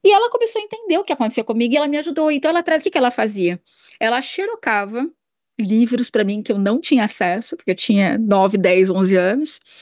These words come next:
É, eu fiquei com ela até os doze, treze, tá? Porque ela foi minha professora durante um bom tempo. E ela xerocava livros pra mim, pra eu entender.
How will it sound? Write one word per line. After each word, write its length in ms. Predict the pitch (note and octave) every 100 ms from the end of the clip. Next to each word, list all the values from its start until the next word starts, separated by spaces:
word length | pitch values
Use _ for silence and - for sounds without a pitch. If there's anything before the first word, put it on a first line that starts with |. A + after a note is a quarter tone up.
| - - - _ _ _ _ _ _
É, 460 | - G#3 G3 G3 F3+
eu 60 | G#3+
fiquei 160 | A#3+
com 120 | A#3
ela 140 | G#3 G#3
até 140 | G#3
os 140 | A#3+ G#3+
doze, 360 | G3+ G#3+ A#3
treze, 500 | G3+ G3 A3+ C#4+ - _
tá? 140 | - G3
Porque 120 | -
ela 80 | F#3+
foi 140 | G#3
minha 100 | G3+
professora 680 | F#3+ G#3 G3 - G3+ G#3 G3+ -
durante 420 | G3+ F#3 F#3+ -
um 20 |
bom 160 | G3+ A#3+
tempo. 380 | G3+ G#3 B3+ _ _ _ _ _ - - _ _ -
E 220 | G#3 G#3
ela 160 | G#3+ G#3+
xerocava 480 | - C4 C4 G#3+
livros 240 | A3 G#3+ A3
pra 140 | A3
mim, 200 | G3 G3
pra 120 | A#3
eu 60 | G#3+
entender. 480 | G#3+ A3+ G#3+ F#3+